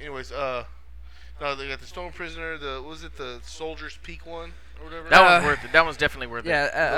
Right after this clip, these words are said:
Speaker 1: The
Speaker 3: uh,
Speaker 1: one where you're helping out.
Speaker 2: Soldier's Peak, I think is what it's called.
Speaker 3: Is it
Speaker 1: Is that the
Speaker 3: called
Speaker 1: one
Speaker 3: yet?
Speaker 1: where
Speaker 3: It might
Speaker 1: the
Speaker 3: be
Speaker 1: Dun-,
Speaker 3: called
Speaker 1: and then when Duncan's, uh, you're helping that guy out. He's in your camp.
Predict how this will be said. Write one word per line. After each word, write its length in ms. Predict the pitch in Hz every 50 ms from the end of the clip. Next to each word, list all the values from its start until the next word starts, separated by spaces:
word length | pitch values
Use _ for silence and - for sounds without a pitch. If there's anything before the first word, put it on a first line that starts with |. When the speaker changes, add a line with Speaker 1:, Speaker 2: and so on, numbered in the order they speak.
| 151 139
Speaker 1:
The 60 | 135
Speaker 3:
uh, 20 | 160 160 156
Speaker 1:
one 100 | 156 147
where 140 | 156 160
you're 220 | 151 143 147 151 139
helping 280 | 147 151 147 156 156 143
out. 320 | 147 147 143 147 143 131 -
Speaker 2:
Soldier's 320 | - 180 175 180 185 180
Peak, 180 | - - 202 -
I 80 | 135 127
think 120 | 156 165
is 60 | 160 131
what 80 | 117
it's 80 | 113 117
called. 120 | 135 147
Speaker 3:
Is 60 | 151
it 40 | 165
Speaker 1:
Is 20 | 160
that 40 |
the 40 | -
Speaker 3:
called 180 | 185 190 190 170
Speaker 1:
one 80 | 151
Speaker 3:
yet? 80 | 190 190
Speaker 1:
where 40 | 220 220
Speaker 3:
It 40 | -
might 160 | - 170 175
Speaker 1:
the 60 | 160 143
Speaker 3:
be 100 | 156 139
Speaker 1:
Dun-, 60 | - 160
Speaker 3:
called 180 | 156 156 - 156
Speaker 1:
and 140 | 156 147 139
then 180 | 143 143 143
when 140 | 147 147 143 131 -
Duncan's, 560 | - 143 143 147 147 156 147 139 - - 135
uh, 380 | 139 135 131 123 120 117 117 123 - - - - - - - - - - - - - - - - - -
you're 80 | 139 147
helping 180 | 151 143 147
that 140 | 143 139 127
guy 140 | 143 147 147
out. 120 | 143 143
He's 160 | 147 151 143
in 80 | 147 143
your 120 | 127 117
camp. 400 | - - 160 151 147 151 - -